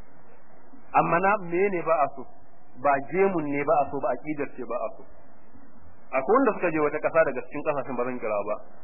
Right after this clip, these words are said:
Suna shiga a gansu da gemu, sai aka fara bin su security za a kama. Da suka fahimci su ake bi to suna da wayo,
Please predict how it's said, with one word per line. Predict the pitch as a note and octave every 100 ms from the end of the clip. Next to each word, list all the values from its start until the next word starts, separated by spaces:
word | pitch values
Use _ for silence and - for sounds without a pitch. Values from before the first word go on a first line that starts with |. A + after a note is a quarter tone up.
| - - -
Suna | - A3+ A3+
shiga | G3 F3 G3+
a | G#3+
gansu | F3+ F#3 F3
da | D3
gemu, | C#3 E3 E3 C3+ - - - - -
sai | F3 F#3
aka | E3
fara | E3 D#3
bin | D3 C#3
su | A#2+
security | - D3 C#3+ C3+
za | C3+
a | A2+
kama. | A#2 A2 G#2 - - - - - - -
Da | D#3+
suka | E3 C4+ B3+
fahimci | G3 F#3 G3+
su | A#3
ake | A3+ G#3+ F#3+
bi | F3 F#3
to | D#3
suna | D3+ G3 E3+
da | C3+
wayo, | B2 A2+ A#2